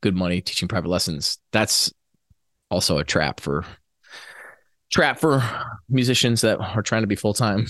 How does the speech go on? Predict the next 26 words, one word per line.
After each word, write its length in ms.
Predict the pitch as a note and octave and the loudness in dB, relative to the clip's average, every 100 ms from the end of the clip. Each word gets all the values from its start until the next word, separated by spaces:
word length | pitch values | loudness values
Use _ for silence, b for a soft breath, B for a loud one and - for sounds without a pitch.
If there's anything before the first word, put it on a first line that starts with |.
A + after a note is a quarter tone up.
| - | -6
<laughs> 100 | - | -2
'cause 260 | C3 - | 0 2
it's 160 | A#2+ - | 0 2
easy 220 | A2 A2 | 2 2
to 80 | G2+ | 2
be 140 | G2 | 2
like, 200 | G2 F#2+ - | 2 0 0
"Oops, 240 | E3 D#3+ - | 0 2 2
I 80 | G#2+ | 4
have 180 | A#2 G#2+ | 2 2
thirty 240 | A2+ G#2 | 0 2
students 380 | G2+ G#2+ G2 F2 | 2 2 2 0
and 100 | F2+ | 0
now 160 | F2+ F2 | 0 -2
I 80 | |
have 200 | F2 F2+ | -2 -2
no 320 | F2+ F2+ F2 E2 | -2 -2 -4 -4
space 420 | - F2+ E2 - | -4 -2 -4 -6
for 400 | F2 D#2 B1+ - B B B B _ | -6 -8 -8 -12 B B B B _
making 340 | - B1 - - | -4 -2 -2 -4
my 160 | C2 | -4
own 160 | C#2+ - | -4 -4
music." 280 | - - - | -6 -8 -2
But 160 | G#2+ - | 0 2
whatever. 300 | G#2 E2 - B B B _ | 2 0 -4 B B B _
Uh, 320 | - G2 A2+ | 0 2 2